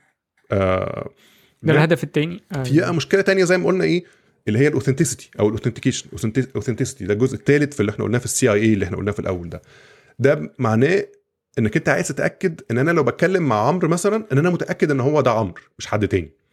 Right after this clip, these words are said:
Speaker 1: اوكي، او لو عمرو باعت لي حاجه، فاقدر اتاكد حتى لو هو عمرو مش موجود معايا دلوقتي، هو بعتها لي مثلًا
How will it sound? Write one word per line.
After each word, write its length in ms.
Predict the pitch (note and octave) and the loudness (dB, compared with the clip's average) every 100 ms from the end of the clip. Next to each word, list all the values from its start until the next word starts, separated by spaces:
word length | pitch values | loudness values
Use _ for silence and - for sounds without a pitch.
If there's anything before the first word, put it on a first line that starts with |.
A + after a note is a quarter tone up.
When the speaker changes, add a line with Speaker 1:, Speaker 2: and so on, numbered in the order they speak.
| _ _ - | _ _ -6
Speaker 1:
اوكي، 180 | B2+ | -2
او 160 | C3 A2 | 2 2
لو 120 | A#2 | 4
عمرو 240 | A2 D#3+ C3+ | 2 2 2
باعت 220 | B2+ C#3+ | 0 -2
لي 60 | |
حاجه، 380 | B2+ D#3 F#3 - - _ _ _ _ - - - - | 0 0 0 -4 -10 _ _ _ _ -2 0 0 -2
فاقدر 640 | _ - - - D#3+ - C3+ | _ -2 0 0 0 0 -2
اتاكد 500 | C#3+ E3 - - D3+ | -2 -2 -2 -6 -4
حتى 280 | F#3+ - | -4 0
لو 80 | D3 | 2
هو 140 | D3 F3 | 2 2
عمرو 240 | E3+ E3 | 2 0
مش 180 | C3+ - | -2 0
موجود 180 | A2 D3+ | 0 2
معايا 220 | C#3 D3 | 0 0
دلوقتي، 260 | A#2+ B2 A2+ | 0 0 2
هو 60 | |
بعتها 260 | G#2 - C#3 | 2 2 0
لي 60 | |
مثلًا 260 | C#3 C#3 | 0 0